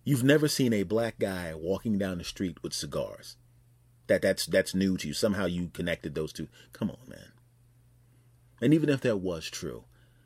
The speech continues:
you didn't have to shoot the dude. Come on, man. Come on. His body was already assassinated, and then now you gotta have to go through this situation where they assassinate his character. It was the same thing with Trayvon Martin.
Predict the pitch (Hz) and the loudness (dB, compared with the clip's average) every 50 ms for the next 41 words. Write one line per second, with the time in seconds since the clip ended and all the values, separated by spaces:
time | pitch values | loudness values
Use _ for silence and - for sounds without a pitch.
0 | _ _ _ _ _ _ _ _ _ _ _ _ _ _ - 107 113 117 123 113 | _ _ _ _ _ _ _ _ _ _ _ _ _ _ -10 -6 -4 -2 -2 -2
1 | 95 85 95 85 - - 76 - - - - 76 80 78 _ - 73 67 65 - | -4 -6 -8 -10 -10 -10 -8 -8 -6 -6 -6 -6 -8 -8 _ -12 -14 -10 -8 -8
2 | 76 71 71 67 64 58 57 - - - - _ _ - - - 143 - 120 - | -6 -6 -6 -8 -10 -14 -16 -18 -20 -20 -20 _ _ -18 -14 -14 -14 -14 -14 -16
3 | - - - - - - - - _ _ _ _ _ _ _ _ _ _ _ _ | -20 -20 -20 -20 -20 -20 -20 -20 _ _ _ _ _ _ _ _ _ _ _ _
4 | _ _ _ _ _ - - 76 71 64 57 - - - _ _ _ _ _ _ | _ _ _ _ _ -20 -16 -14 -14 -14 -16 -18 -20 -20 _ _ _ _ _ _
5 | _ _ _ _ _ _ _ _ _ _ _ _ _ _ _ _ _ _ _ _ | _ _ _ _ _ _ _ _ _ _ _ _ _ _ _ _ _ _ _ _
6 | _ _ _ _ _ _ _ _ _ _ _ _ _ _ - 90 87 - - - | _ _ _ _ _ _ _ _ _ _ _ _ _ _ -12 -12 -10 -6 -2 -2
7 | 92 87 87 85 78 71 69 67 73 71 71 71 - 64 67 65 - - 62 55 | -2 -2 -2 -4 -6 -8 -8 -8 -8 -8 -10 -10 -12 -12 -12 -10 -10 -10 -10 -12
8 | - - - 58 58 62 60 60 65 71 71 69 73 73 71 71 73 69 67 67 | -12 -14 -16 -16 -16 -16 -16 -14 -12 -12 -10 -10 -10 -10 -10 -10 -10 -10 -10 -12
9 | 64 65 67 65 62 - 71 69 69 67 65 65 - 67 67 67 69 69 - - | -10 -10 -12 -14 -14 -14 -14 -12 -12 -12 -12 -14 -16 -16 -14 -14 -14 -14 -12 -12
10 | - - - 65 64 64 60 - - - 60 62 57 58 - - - - - - | -12 -12 -12 -14 -14 -14 -14 -14 -16 -16 -16 -18 -20 -20 -20 -20 -20 -16 -14 -12
11 | - - - - - - - 58 52 - - - - - - - - - - - | -10 -10 -10 -10 -10 -12 -12 -14 -14 -16 -18 -20 -20 -20 -20 -20 -20 -20 -20 -20
12 | - 107 104 - - 71 - - 87 87 90 90 - - 80 78 76 - - 69 | -18 -18 -18 -16 -14 -12 -8 -6 -6 -4 -4 -6 -8 -10 -12 -12 -12 -12 -12 -12
13 | 67 69 - 64 64 60 58 - - - - - | -12 -12 -14 -14 -14 -14 -16 -16 -18 -20 -20 -20